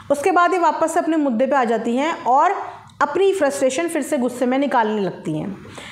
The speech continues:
साथ ही साथ इन्होंने कुछ ऑडियो सुनीता दीदी की सुनाई, जिसमें सुनीता दीदी इनको बहुत कुछ सुना रही हैं, क्योंकि इन्होंने वीडियो ऐसी बनाई थी।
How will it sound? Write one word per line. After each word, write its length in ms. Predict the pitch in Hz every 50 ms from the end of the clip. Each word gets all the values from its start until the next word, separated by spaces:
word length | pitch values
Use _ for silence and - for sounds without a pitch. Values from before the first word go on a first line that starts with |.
| - - - - - -
साथ 320 | - 320 294 302 311 311
ही 60 | 381
साथ 200 | 349 381 359 370
इन्होंने 260 | 370 359 349 339 349
कुछ 280 | 349 349 349 359 359 -
ऑडियो 540 | - - 262 262 254 254 277 302 320 349 339 320
सुनीता 380 | - - 285 269 269 269 285
दीदी 240 | 262 269 254 226 262
की 120 | 220 277
सुनाई, 400 | 269 277 262 247 226 214 240 302
जिसमें 240 | 285 277 269 269 277 277
सुनीता 280 | 285 262 254 240 247
दीदी 240 | 214 240 226 240 302
इनको 400 | - - 247 220 196 226 262 320 370 359 349 - - - - - - - -
बहुत 240 | 240 233 254 254 262
कुछ 180 | - 262 - -
सुना 240 | - 202 175 160 156
रही 220 | 160 160 160 160
हैं, 100 | 160 165 165 - - - - - - -
क्योंकि 180 | 330 320 381
इन्होंने 240 | 427 403 427 427 440 415
वीडियो 380 | 330 294 294 269 233 294 349 370
ऐसी 300 | 349 349 349 349 349 302
बनाई 320 | 269 254 240 220 196 196
थी। 180 | 196 - 180